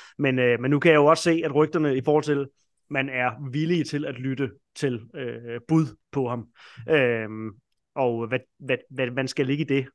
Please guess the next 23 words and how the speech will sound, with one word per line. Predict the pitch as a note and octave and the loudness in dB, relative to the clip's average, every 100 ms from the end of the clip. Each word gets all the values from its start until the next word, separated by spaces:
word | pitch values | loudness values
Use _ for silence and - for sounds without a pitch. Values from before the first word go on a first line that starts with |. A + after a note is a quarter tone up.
| _ | _
det | C3+ | -6
er | C3 | -2
jo | C3 B2+ A2+ | -2 -4 -6
for | A#2 | -8
tidligt | C3+ C3+ C#3+ A#2 | -6 -4 -4 -6
at, | A2+ B2 | -8 -10
øh, | A#2 | -10
at | A#2+ | -8
sige, | C3 C3+ | -8 -6
men, | B2+ A#2+ A2+ | -6 -8 -8
øh, | A2 G#2 G#2 _ - - _ | -10 -12 -14 _ -20 -20 _
men, | A#2+ A2 G#2+ | -10 -8 -8
øh, | G2+ G2+ - | -10 -8 -4
det | - | 0
kunne | F#3+ F#3+ | 4 8
løse | E3 E3 E3+ C#3+ - - | 10 8 6 0 -4 -8
nogle | D3 C3 | -4 -4
problemer, | C3+ C#3 C#3 C3+ | 0 0 2 -2
at | |
man | B2 | -2
ligesom | C3 C3+ C3 | -4 -6 -2
tager, | C#3 C3+ C3+ - D3+ | 2 2 0 -6 -8
øh, | B2 A#2 A2 | -6 -6 -8